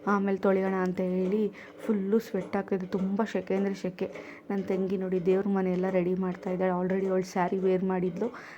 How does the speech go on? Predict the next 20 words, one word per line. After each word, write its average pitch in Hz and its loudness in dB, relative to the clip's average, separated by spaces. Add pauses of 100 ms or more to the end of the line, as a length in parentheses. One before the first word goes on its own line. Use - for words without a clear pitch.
(140)
ನಾನು 196 2
ಸ್ಯಾರಿ 190 2
ವೇರ್ 190 4
ಮಾಡೋಕ್ಕೆ, 185 0
ವೇರ್, 196 4 (300)
ವೇರ್ 202 6
ಮಾಡೋಕ್ಕೂ 196 2
ಪೇಷನ್ಸ್ 190 0
ಏನಿರಲಿಲ್ಲ 185 2
ನನಗೆ. 185 0 (480)
ನಾನು 214 4
ಮಾಮೂಲಿ 196 4
ಹೆಂಗೆ 196 4
ಮನೆ 185 4
ಹತ್ರ 190 2
ಡ್ರೆಸ್ 180 0
ಹಾಕ್ಕೊತೀನೋ 190 0
ಅದೇ 175 4
ಡ್ರೆಸ್ಸಲ್ಲಿ 175 0
ಇದ್ದೆ. 170 -4